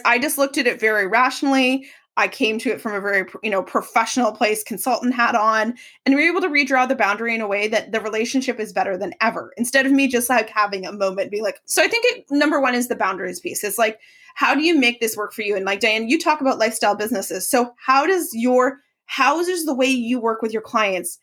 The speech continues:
support that lifestyle? Maybe some people want retainer clients, so there's periods of time where they can take off. Some people are gonna work in an intensive model. Some people are gonna have rolling client engagements. Some people are gonna be project-based.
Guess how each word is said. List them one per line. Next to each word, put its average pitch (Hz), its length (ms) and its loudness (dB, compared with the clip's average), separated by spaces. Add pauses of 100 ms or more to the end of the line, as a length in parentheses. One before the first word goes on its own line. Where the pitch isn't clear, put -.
(140)
support 214 480 -4
that 202 200 2
lifestyle? 190 640 -2
Maybe 262 580 2
some 254 160 0
people 277 240 2
want 247 180 4
retainer 240 400 0
clients, 240 440 0
so 262 100 4
there's 220 280 0
periods 226 360 0
of 190 80 -12
time 202 300 -4
where 196 120 -2
they 190 140 -2
can 190 140 -8
take 185 200 -6
off. 160 120 -2 (200)
Some 220 220 -2
people 262 220 2
are 254 80 4
gonna 240 180 2
work 233 200 -2
in 254 60 0
an 247 60 4
intensive 254 560 2
model. 170 420 0 (220)
Some 226 240 0
people 262 240 2
are 254 140 4
gonna 240 200 2
have 240 340 0
rolling 214 320 -2
client 262 340 2
engagements. 185 440 -2
Some 185 120 -6
people 240 220 -2
are 269 40 2
gonna 269 140 4
be 262 40 -2
project-based. 262 680 -4